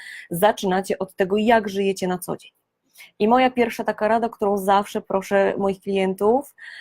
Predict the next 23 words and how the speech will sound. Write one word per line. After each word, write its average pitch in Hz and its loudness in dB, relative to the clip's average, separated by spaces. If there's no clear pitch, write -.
e, 190 2
i - -6
to 226 0
zadanie 226 4
jest 233 -4
naprawdę 208 2
bardzo 208 0
ważne, 165 0
to 185 2
weźcie 185 -2
sobie 175 -8
kartkę. 247 2
E, 190 0
jeżeli 226 2
macie 226 0
dość 202 0
życie 202 -8
poukładane, 196 2
jesteście 190 -6
takimi 190 -4
osobami 190 -2
pedantycznymi 190 -2
bądź 185 -4